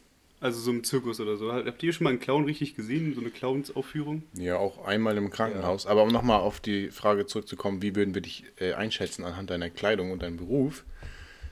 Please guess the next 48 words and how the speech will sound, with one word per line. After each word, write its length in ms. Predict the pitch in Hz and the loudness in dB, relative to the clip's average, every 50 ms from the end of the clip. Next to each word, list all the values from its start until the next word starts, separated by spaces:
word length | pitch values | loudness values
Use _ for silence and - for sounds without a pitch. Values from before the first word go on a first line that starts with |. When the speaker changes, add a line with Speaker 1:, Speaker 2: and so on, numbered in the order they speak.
| - - - _ _ | -14 -20 -20 _ _
Speaker 2:
Würde 80 | 95 87 | -10 -8
ich 60 | - | -4
schon 200 | - 101 101 104 | -2 0 2 4
sagen, 220 | 110 113 123 123 | 4 4 2 2
Krankenhausclown, 840 | - - 160 - 107 98 90 87 85 - - 101 92 90 82 85 180 | 2 0 -2 -2 0 -2 -4 -4 -4 -6 -6 -4 -4 -4 -4 -2 0
oder? 160 | 101 131 143 147 - - | 0 0 0 0 0 0
Also 240 | - 196 - 95 101 - | 0 0 0 -2 -4 -4
Speaker 1:
<laughs> 40 | |
Doch, 240 | - 156 147 139 - | 2 2 2 4 4
ja, 160 | 139 143 143 | 4 6 6
yes. 380 | 135 135 135 - 165 160 - - - - - - - - - - - - - | 6 4 4 2 0 0 0 -8 -12 -12 -10 -8 -6 -4 -4 -4 -6 -2 -2
Speaker 2:
jetzt, 160 | 107 98 - | -2 -2 -2
wo 40 | 104 | -4
du's 160 | 95 92 - | -6 -6 0
sagst, 300 | - 98 110 123 123 - | 2 4 4 4 2 -4
so, 280 | - 120 113 117 117 117 - - _ _ - - - - - - - - | -6 -6 -6 -6 -6 -10 -14 -20 _ _ -20 -20 -20 -20 -20 -18 -14 -12
das 100 | 98 110 | -10 -10
ist 140 | 113 92 | -10 -8
es. 160 | 87 85 87 107 | -10 -10 -8 -6
Speaker 3:
Nee, 180 | 110 120 127 | -6 -6 -6
tatsächlich 540 | 123 127 180 190 190 - 180 165 160 - - | -4 -2 -2 0 0 -2 -4 -4 -6 -6 -4
gar 160 | 160 143 170 | -2 0 0
nicht. 200 | 156 127 123 123 | 0 -2 -6 -6
Also 200 | 120 127 131 143 | -6 -6 -4 -4
ich, 240 | 151 156 143 - - - 135 | -6 -6 -8 -10 -12 -12 -8
so 340 | 120 131 165 185 202 196 170 | -4 0 2 2 2 0 -2
wie 100 | 175 165 | -6 -6
man 180 | 165 160 165 | -4 -4 -4
mich 180 | 170 156 - 147 | -6 -8 -6 -6
auf 140 | 156 160 160 | -6 -4 -4
der 100 | 160 151 | -4 -4
Straße 480 | - - - 127 135 165 165 - 160 | -4 -4 -4 -2 -2 -2 -2 -4 -8
treffen 360 | - - 165 151 - 143 120 104 | -8 -6 -6 -6 -6 -6 -6 -4
würde, 260 | 98 101 98 104 98 101 107 - - - | -4 -4 -4 -6 -8 -10 -14 -18 -20 -12
so 160 | - 139 147 | -10 -8 -6
wie 60 | 180 | -4
ich 120 | 190 180 - | -4 -4 -4
zur 120 | - 165 | -6 -8
Schule 300 | - - 202 196 151 123 | -6 -6 -6 -6 -6 -6
gehe. 200 | - 107 98 90 | -6 -6 -8 -8
Also 160 | 98 120 123 | -8 -8 -10
ich 80 | 127 127 | -10 -10
trag 240 | - - 160 175 - | -2 -2 -2 -2 -2
meine 220 | 180 156 143 127 | -4 -6 -6 -6
ganz 240 | 139 139 190 190 - | -6 -6 -8 -8 -8
normale 260 | 185 175 170 165 165 | -8 -8 -6 -6 -8
private 400 | - - 151 127 139 156 165 156 | -10 -10 -8 -4 -4 -4 -4 -6
Klamotte, 480 | - - 143 135 131 127 123 - 71 | -12 -12 -14 -12 -12 -12 -12 -14 -18